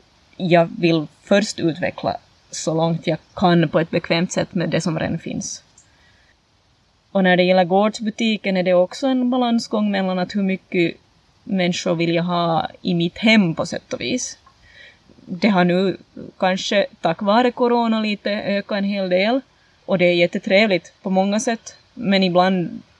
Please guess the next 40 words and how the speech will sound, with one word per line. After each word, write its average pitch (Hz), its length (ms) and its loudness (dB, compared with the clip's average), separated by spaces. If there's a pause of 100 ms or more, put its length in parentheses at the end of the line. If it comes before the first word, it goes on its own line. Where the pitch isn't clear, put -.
(400)
blir 180 300 2
man 160 280 0 (260)
sådär 170 360 -2
att, - 160 -4
"Åh, 175 340 0
nu 170 200 0
kommer 170 240 0
det 165 60 2
mera 165 220 0
bilar 165 360 0
och 160 160 0
räcker 170 240 -2
det 160 80 0
till 165 220 0
och 160 200 2
har 160 220 0
vi 160 220 0
och 139 320 0
är 160 120 0
allt - 240 -4
under 160 320 0
kontroll?" 165 460 -2
och 185 80 -4
sånt. - 320 -4
Och 165 160 0 (1300)
s-, - 180 -8 (120)
så 190 180 -2 (120)
det 196 140 2
är 196 40 4
också 220 240 2
en 175 180 2
för - 120 -4
att, - 240 -4 (360)
för 180 100 -2
att 170 140 -4
jag 185 100 4
vill 180 120 -2
liksom 170 320 -4
trivas 185 400 -2
här. 175 440 2